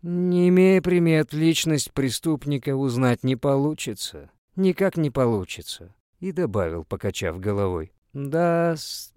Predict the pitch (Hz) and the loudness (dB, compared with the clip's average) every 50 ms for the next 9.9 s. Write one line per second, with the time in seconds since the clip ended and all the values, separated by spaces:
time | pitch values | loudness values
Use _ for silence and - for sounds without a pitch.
0 | - - 160 202 202 185 - - 202 190 180 175 196 196 196 175 - - 180 185 | -8 -4 -2 -2 0 0 -2 0 0 0 2 4 4 4 4 2 0 -2 -2 -2
1 | 175 - - 180 175 175 175 175 180 175 165 156 147 143 143 147 147 147 156 143 | -2 0 2 4 4 4 4 4 2 0 0 0 2 2 0 0 0 -2 -4 -6
2 | - 147 147 151 147 143 143 127 - - - - 117 113 117 110 110 - - - | -4 -6 -4 -2 -2 -2 -2 -4 -6 -8 -6 -6 -4 -4 -4 -6 -10 -12 -16 -16
3 | - - - - _ _ _ _ _ _ _ _ _ - 101 120 131 139 147 151 | -16 -16 -18 -20 _ _ _ _ _ _ _ _ _ -8 -6 -4 -2 -2 -2 -2
4 | 143 143 165 175 160 151 131 120 - 123 113 - - - - - 160 160 151 135 | -2 -2 -2 0 0 0 0 0 -2 -2 -2 0 0 -2 0 0 2 2 2 2
5 | 127 120 117 117 123 127 127 131 135 160 175 160 139 123 - - 135 139 151 151 | 2 0 0 2 2 2 4 4 2 2 2 2 0 0 0 -2 0 0 0 0
6 | 156 151 135 151 165 165 165 165 156 143 117 98 90 - - - - 139 123 - | 0 0 0 0 0 2 2 2 2 2 0 -2 -4 -6 -8 -8 -6 -6 -4 -4
7 | 170 143 - 151 151 165 165 156 147 139 - 156 165 160 139 - - - 135 131 | -4 -4 -2 0 0 2 2 2 0 0 0 2 2 2 2 0 -2 -2 -4 -4
8 | 127 135 151 147 135 113 107 107 120 123 - 156 151 147 156 147 123 - - - | -2 0 0 2 2 2 0 0 -2 -2 -2 -2 -2 0 0 0 0 -2 -4 -6
9 | 131 131 135 143 139 147 139 120 90 90 85 82 - - - - - | -4 -4 -4 -4 -2 -2 -2 -2 -2 -4 -6 -8 -10 -12 -14 -18 -20